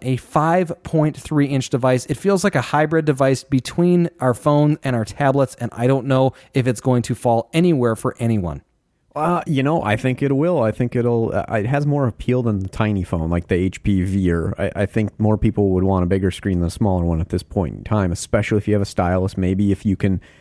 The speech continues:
Speaker 2: basically turn it more s-,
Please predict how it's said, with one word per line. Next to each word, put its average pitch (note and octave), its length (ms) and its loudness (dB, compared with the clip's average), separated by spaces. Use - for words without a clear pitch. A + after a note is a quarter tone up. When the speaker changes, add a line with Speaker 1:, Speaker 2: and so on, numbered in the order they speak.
Speaker 2:
basically G#2+ 540 0
turn A2+ 300 0
it - 160 -2
more G#2+ 440 2
s-, - 280 -12